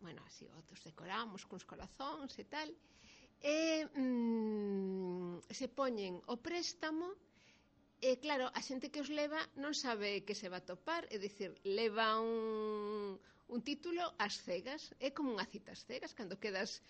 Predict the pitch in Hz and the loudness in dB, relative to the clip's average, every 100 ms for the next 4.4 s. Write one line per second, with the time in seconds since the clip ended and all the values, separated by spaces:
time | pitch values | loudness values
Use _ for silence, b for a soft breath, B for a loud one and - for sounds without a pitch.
0 | b - 208 214 208 226 226 220 202 196 | b -6 -2 0 0 4 2 2 2 0
1 | 190 185 - - 196 196 180 185 277 254 | 0 -4 -4 -4 -2 -2 -2 0 0 2
2 | 247 269 330 330 285 - 214 226 - 220 | 2 4 4 2 -2 -2 2 2 2 2
3 | 196 190 175 - 185 185 180 160 143 151 | 2 2 0 2 2 2 -2 -4 -6 -8
4 | 214 226 277 | -8 -8 -8